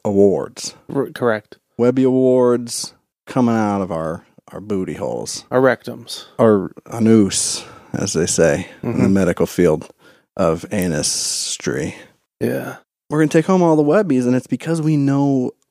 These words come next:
Speaker 1: more than anybody else knows.
Speaker 2: We know everything, especially about egg.
Speaker 1: If you put everything that anybody could know into a box,
Speaker 2: Yeah.
Speaker 1: you locked that box up and buried it.
Speaker 2: Yes.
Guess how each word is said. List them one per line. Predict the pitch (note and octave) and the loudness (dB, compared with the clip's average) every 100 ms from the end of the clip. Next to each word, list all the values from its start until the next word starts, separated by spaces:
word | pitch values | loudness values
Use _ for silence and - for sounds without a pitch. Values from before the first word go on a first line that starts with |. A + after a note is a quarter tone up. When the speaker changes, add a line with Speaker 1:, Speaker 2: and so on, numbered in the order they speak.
| _ | _
Speaker 1:
more | B2 C3+ C3 | -2 0 2
than | B2+ | 2
anybody | C3 B2+ B2+ | 2 2 2
else | C3+ C#3+ - | 2 0 0
knows. | D3 G3 B2+ F#2 | 0 0 -6 -2
Speaker 2:
We | F3 | 2
know | E3 | 2
everything, | B2+ C3 A#2+ G2+ G2 | 2 0 -2 -6 -8
especially | - C#3 A#2+ C#3 | -2 -2 0 0
about | A#2 G2+ - | 2 0 -2
egg. | B2 F2 F#2+ - _ _ | -6 -6 -8 -14 _ _
Speaker 1:
If | C3+ C3+ D3+ | -2 0 2
you | F#3 | 0
put | - A#3+ G#3 - _ _ - | 2 0 0 -4 _ _ -2
everything | B2+ C3 B2 A#2 A2 G2 - _ | 4 4 4 2 2 -2 -6 _
that | - A2 | -6 -2
anybody | A#2 G#2+ G2+ | -2 0 -2
could | A2 G2 | -2 -2
know | A2 A2 E2+ | 0 0 -2
into | - G2+ F#2+ | -4 -4 -4
a | G2 | -2
box, | E2 C2+ - - - - | -4 -6 -10 -14 -14 -8
Speaker 2:
Yeah. | - B2+ - - _ _ _ | -4 -4 -4 -20 _ _ _
Speaker 1:
you | G#2 G#2 | -4 0
locked | G2+ A2 - | 2 2 0
that | A#2 G#2 | 0 0
box | - F2+ F#2+ - - | 0 -2 -4 -8 -6
up | G#2 D2+ - | -4 -4 -4
and | D#2+ F2+ | -8 -4
buried | F#2+ D#2 D2+ | -2 -2 -2
it. | A1+ - - _ _ _ | -6 -10 -20 _ _ _
Speaker 2:
Yes. | - B2 A#2+ - | -8 -8 -8 -12